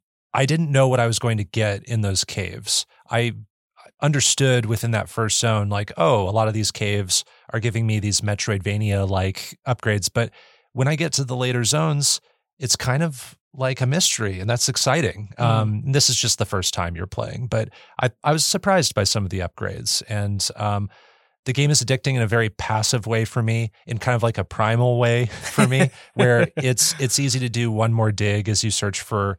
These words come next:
Speaker 1: more loot, but I'm not, like, super focused on the world, like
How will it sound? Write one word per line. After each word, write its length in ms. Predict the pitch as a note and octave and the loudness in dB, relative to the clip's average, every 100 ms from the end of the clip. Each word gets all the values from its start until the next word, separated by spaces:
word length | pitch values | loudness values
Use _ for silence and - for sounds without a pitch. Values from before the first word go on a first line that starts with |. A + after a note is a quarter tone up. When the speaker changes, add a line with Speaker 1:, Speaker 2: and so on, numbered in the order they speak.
| _ - | _ -4
Speaker 1:
more 240 | A2 G2+ | 0 0
loot, 380 | F#2 C3+ C#3 - - _ | 0 0 0 -4 -10 _
but 100 | - | 0
I'm 80 | C3+ | 2
not, 200 | E3 C#3+ | 2 2
like, 380 | C3+ B2 - - _ _ _ _ _ _ | 2 0 -4 -14 _ _ _ _ _ _
super 500 | - - C#3+ C3 A2+ | 0 0 0 0 0
focused 500 | G2+ - - A#2+ - | 0 0 2 2 2
on 140 | A#2 G#2+ | 2 2
the 100 | G#2 | 2
world, 460 | G2+ G2 F#2 - - | 0 -2 -4 -4 -2
like 380 | G#2+ G2+ - | -2 -4 -12